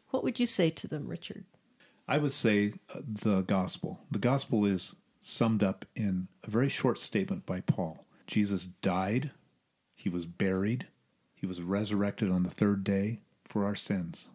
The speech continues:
Speaker 2: And that's the gospel. The gospel isn't what you eat.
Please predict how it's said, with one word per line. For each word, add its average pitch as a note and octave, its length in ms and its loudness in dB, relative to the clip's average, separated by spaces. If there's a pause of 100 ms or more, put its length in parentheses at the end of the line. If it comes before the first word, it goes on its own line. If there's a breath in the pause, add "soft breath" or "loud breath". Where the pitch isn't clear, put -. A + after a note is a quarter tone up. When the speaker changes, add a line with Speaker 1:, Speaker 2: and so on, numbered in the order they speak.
(340)
Speaker 2:
And G2 160 -2
that's G#2+ 320 -2
the G#2+ 80 -2
gospel. G#2+ 440 0
The F#2+ 60 -2
gospel A2+ 480 2
isn't G#2+ 400 2 (500 soft breath)
what - 280 -2
you - 160 0
eat. A2 400 -4